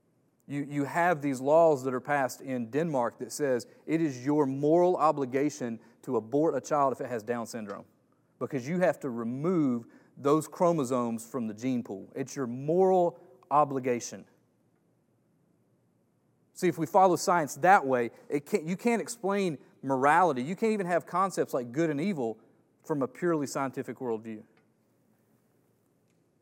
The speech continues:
You can't have human value. You can't have universal benevolence to where we don't just take care of our poor, we take care of others' poor. Natural selection would say,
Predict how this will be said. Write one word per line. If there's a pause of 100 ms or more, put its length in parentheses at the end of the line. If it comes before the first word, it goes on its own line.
(300)
You
can't
have
human
value.
You
can't
have (280)
universal
benevolence
to
where
we
don't
just
take
care
of (100)
our
poor, (420)
we
take
care
of (560)
others'
poor. (1400)
Natural
selection
would
say,